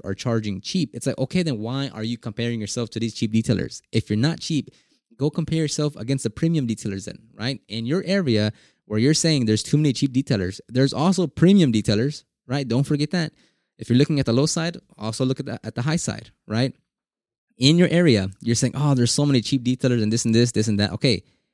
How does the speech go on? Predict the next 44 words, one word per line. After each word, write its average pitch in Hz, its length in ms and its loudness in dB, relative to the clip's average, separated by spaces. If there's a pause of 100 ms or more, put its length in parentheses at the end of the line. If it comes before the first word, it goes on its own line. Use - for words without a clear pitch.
(220)
is 110 240 0
there 135 160 6
not 165 240 0
one 143 420 -4
other 143 240 0
shop, 92 340 -4 (180)
one 143 440 -4
other 135 220 0
detailer, 113 460 0
one 147 460 0
other 147 240 0
mobile 131 280 0
detailer 117 320 -2
in 120 120 -4
your 123 120 2
area 98 340 -2 (460)
that's 131 240 -4
charging 127 600 0
the 113 200 -4
highest 147 520 -4 (100)
above 110 380 0
everyone 120 380 0
else? 135 320 -2
Yes, 98 360 -8
there 131 200 4
is. 156 320 4 (240)
So - 140 -2
why 135 100 2
don't 175 160 -4
you 165 60 -4
go 156 80 -2
focus 151 300 -4
on 107 100 -2
that 117 240 -4
person, - 400 -4 (500)
right? 110 140 -2
Instead 151 240 -2
of - 40 -4
comparing 147 280 -2
yourself 139 260 0
to - 80 -4
the 90 80 -4
cheap 165 240 0
detailers, 107 520 -2